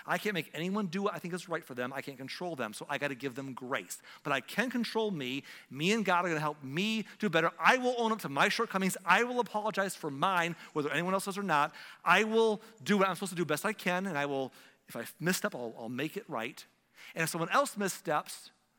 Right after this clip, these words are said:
well, I'm gonna have grace and forgiveness." Now you say, "Well, I, I guess so, Arlen, but is there a Bible verse for this?" I'm glad you asked. Yes. Um, my favorite verse about this subject is Ephesians four, verse thirty-two.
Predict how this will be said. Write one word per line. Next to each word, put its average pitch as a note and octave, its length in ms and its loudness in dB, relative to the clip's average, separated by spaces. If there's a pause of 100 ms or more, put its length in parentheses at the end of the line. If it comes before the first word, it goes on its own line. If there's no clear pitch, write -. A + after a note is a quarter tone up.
(280)
well, C3+ 100 0
I'm D#3 80 0
gonna D#3+ 200 0
have D3 180 -6
grace B2+ 380 -4
and A2+ 100 -12
forgiveness." A2+ 640 -12 (560)
Now C3+ 60 -2
you D#3 100 4
say, D3+ 120 0
"Well, C#3+ 140 2
I, E3+ 340 6
I D#3 140 2
guess D3 300 0
so, C3 220 -2
Arlen, B2 420 -2
but A#2+ 180 -6 (340)
is A2+ 100 -10
there G#3 100 6
a D#3+ 80 4
Bible D3+ 320 2
verse D#3 220 -4
for D#3 140 -8
this?" D3 400 -4 (640)
I'm G2+ 120 -12
glad G#2 260 -6
you G#2 100 -4
asked. - 360 -10 (300)
Yes. - 260 -12 (880)
Um, D3 340 2
my C#3+ 120 0
favorite E3 260 0
verse D#3+ 240 0
about D3 180 -2
this D3+ 120 -4
subject B2 280 -4
is A#2 100 -8
Ephesians C#3+ 440 -6
four, C#3 280 -4
verse A#2+ 200 -8
thirty-two. A2+ 500 -8